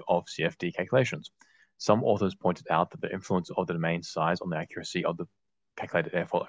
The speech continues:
characteristics depends on the type of mesh, e g C mesh or O mesh. So this is that domain size I was talking about and its, um, its shape.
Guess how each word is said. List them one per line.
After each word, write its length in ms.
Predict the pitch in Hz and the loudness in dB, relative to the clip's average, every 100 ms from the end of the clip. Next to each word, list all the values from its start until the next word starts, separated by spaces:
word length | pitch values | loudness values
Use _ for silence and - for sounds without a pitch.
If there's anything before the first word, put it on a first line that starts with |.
| - | -4
characteristics 480 | 87 - 104 95 - | -4 -4 -4 -4 -4
depends 500 | - - 90 110 - - - - | -10 -2 0 0 -4 -16 -20 -8
on 140 | 92 | -4
the 80 | 85 - | -4 -6
type 220 | - 87 | -2 -2
of 80 | 82 - | -4 -6
mesh, 360 | - 90 82 - - | 0 0 0 -4 -4
e 100 | 90 | -4
g 240 | 90 82 | -2 -4
C 240 | - 98 | -4 0
mesh 240 | 92 92 - | 4 4 4
or 80 | - | 2
O 120 | 92 | 4
mesh. 300 | 85 62 - - | 2 0 -8 -6
So 120 | - | -2
this 160 | 82 | -2
is 80 | - | -4
that 180 | - 76 - _ _ | 0 0 -2 _ _
domain 320 | 90 85 80 | 0 2 2
size 260 | - 80 80 | 2 2 2
I 60 | |
was 80 | 80 | 0
talking 260 | - 85 82 | -2 -2 0
about 240 | 80 76 | 0 0
and 140 | 80 78 - | -2 -8 -10
its, 260 | 87 - - | -12 -10 -8
um, 260 | 80 78 - _ _ _ _ _ _ _ _ | -8 -8 -14 _ _ _ _ _ _ _ _
its 140 | 113 | -6
shape. 220 | - 78 | 0 0